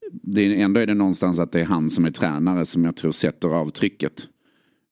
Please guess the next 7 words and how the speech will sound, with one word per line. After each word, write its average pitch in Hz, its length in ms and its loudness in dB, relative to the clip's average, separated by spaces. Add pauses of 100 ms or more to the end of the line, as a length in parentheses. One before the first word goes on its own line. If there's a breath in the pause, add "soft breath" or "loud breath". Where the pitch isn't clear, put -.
Men 101 180 2
att 98 160 -2
de 101 100 2
har 98 100 0
anammat 104 640 2
en 90 280 2
spelidé 82 760 0